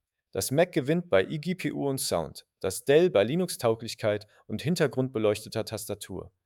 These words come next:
Bei Grafik ist der Neo grob doppelt so schnell, beim Single-Core deutlich. Die Architekturdebatte lasse ich mal offen,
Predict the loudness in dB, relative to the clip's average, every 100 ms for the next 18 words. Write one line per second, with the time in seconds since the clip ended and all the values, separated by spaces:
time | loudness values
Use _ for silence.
0 | _ _ 2 2 8 6 6 0 -6 -4
1 | -2 0 2 2 0 0 0 4 4 4
2 | -8 -6 -6 -6 -8 -10 _ -4 -2 0
3 | 0 0 0 2 2 2 0 0 -10 -16
4 | -18 _ _ _ 2 4 4 0 -4 -2
5 | 0 2 2 2 2 0 0 -2 -6 -4
6 | -2 -2 -4 -16